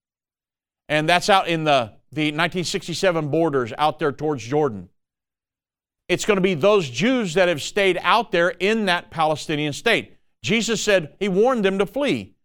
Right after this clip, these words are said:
but the Jews don't follow this portion of the Bible. Who's gonna warn them?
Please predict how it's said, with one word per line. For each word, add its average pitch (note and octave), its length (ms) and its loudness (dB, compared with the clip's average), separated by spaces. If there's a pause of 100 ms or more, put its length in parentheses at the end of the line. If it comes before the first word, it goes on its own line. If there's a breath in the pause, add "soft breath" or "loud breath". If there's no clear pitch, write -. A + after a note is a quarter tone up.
(140)
but G3+ 120 0
the F#3+ 80 0
Jews F#3+ 340 0
don't G#3 180 2
follow G#3+ 300 2
this F3+ 160 0
portion G3 340 -2
of F#3+ 60 -4
the F#3+ 60 -2
Bible. G3 480 2 (280)
Who's F#3 240 0
gonna A3 220 2
warn B3 360 2
them? G#2 260 -4